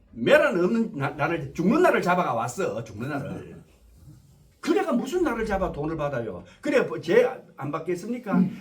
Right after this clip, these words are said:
그래서 무속인들하고 저, 저 사조 그 명리 보고 철학관 한 사람들이 못 사는 이유가 그거야. 혹세무민하기 때문에.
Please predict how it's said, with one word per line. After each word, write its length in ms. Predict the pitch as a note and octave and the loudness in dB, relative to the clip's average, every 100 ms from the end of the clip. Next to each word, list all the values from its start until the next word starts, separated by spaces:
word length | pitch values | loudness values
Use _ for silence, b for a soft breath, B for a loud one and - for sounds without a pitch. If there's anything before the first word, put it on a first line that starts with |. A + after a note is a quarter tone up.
| B | B
그래서 320 | - D#4 C#4 | -2 0 0
무속인들하고 1040 | F#3+ F3+ A#3+ B3+ A#3 G#3 G3 F#3 E3+ D3 B B B | 0 -2 0 -2 -2 -4 -2 0 0 0 B B B
저, 400 | - F#3 D#3 D3+ C3+ | -4 0 2 2 0
저 240 | C#3 C3 | -4 -4
사조 680 | - G3 A3 A3 E3+ D#3 - | 0 0 2 -2 -4 -8 -10
그 540 | E3 D#3 C#3+ C3+ A#2+ C#3+ | -6 -4 -4 -6 -10 -8
명리 340 | C3+ A#3+ G#3 | -2 0 0
보고 420 | D3 E3 D3 C3 B | -2 -2 -2 -6 B
철학관 420 | - A3+ A#3 A3 F3 | -10 -2 -2 0 -4
한 80 | |
사람들이 280 | E3 D#3 C3+ | -4 -6 -6
못 200 | A#2 E3+ | -2 -2
사는 280 | G#3 B3+ G3+ | -2 -2 -2
이유가 240 | E3+ G#3 D#3+ | -4 -6 -8
그거야. 320 | C3 G#3+ E3+ | -6 -4 -2
혹세무민하기 760 | C#3 - A#3 G3 C#3+ B2 G2+ - | -4 -4 -4 -2 -4 -6 -8 -14
때문에. 400 | F2+ E2+ C2+ | -16 -16 -18